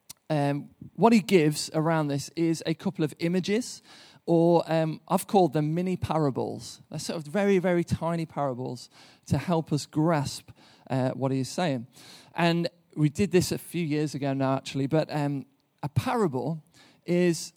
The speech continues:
I think a good definition of a parable is an earthly story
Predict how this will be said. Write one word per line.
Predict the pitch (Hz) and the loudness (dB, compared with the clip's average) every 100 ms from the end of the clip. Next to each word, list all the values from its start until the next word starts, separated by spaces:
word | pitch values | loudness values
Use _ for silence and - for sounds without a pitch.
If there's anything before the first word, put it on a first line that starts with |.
| _ | _
I | 135 | -6
think | 127 156 | -4 -6
a | 139 | -2
good | 226 180 | 0 0
definition | - 151 151 - 143 | 0 0 0 -2 -2
of | 135 | -6
a | |
parable | 131 139 139 143 | -4 -2 0 -2
is | - 139 | -4 -6
an | 139 - | -6 -4
earthly | 190 202 196 - 220 | -2 -2 -2 -8 -8
story | 196 - - 165 139 120 135 165 | -6 -6 -2 0 0 -4 -8 -10